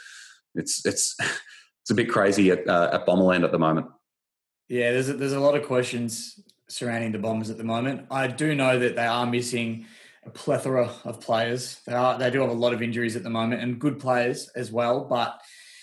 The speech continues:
Speaker 2: even still, the depth that they have isn't convincing. The game style, to me, isn't very convincing.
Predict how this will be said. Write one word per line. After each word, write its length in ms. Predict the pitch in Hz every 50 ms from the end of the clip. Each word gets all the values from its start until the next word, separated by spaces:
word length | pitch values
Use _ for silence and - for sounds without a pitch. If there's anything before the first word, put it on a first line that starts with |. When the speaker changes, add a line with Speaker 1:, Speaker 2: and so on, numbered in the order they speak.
| - - _ _ _ _ _ _ _ _ _ _ - -
Speaker 2:
even 220 | 180 202 214 180
still, 460 | - - - 139 143 139 131 120 - - - -
the 120 | - 139 131
depth 260 | - 143 156 156 -
that 80 | 156 139
they 80 | 143
have 300 | 127 139 131 131 120 123
isn't 240 | 127 131 120 127 120
convincing. 800 | 120 127 120 110 123 120 117 - 127 120 123 123 117 117 110 - - -
The 80 | 127 113
game 300 | 123 127 135 143 143 131
style, 600 | - - 131 131 131 127 127 123 113 - 120 139 175 _ _ _ -
to 80 | - 131
me, 520 | 127 135 135 131 131 131 127 120 113 _ _ -
isn't 220 | 139 123 135 120
very 200 | 117 123 120 120
convincing. 800 | 117 123 117 110 120 120 113 - 127 123 123 123 120 123 120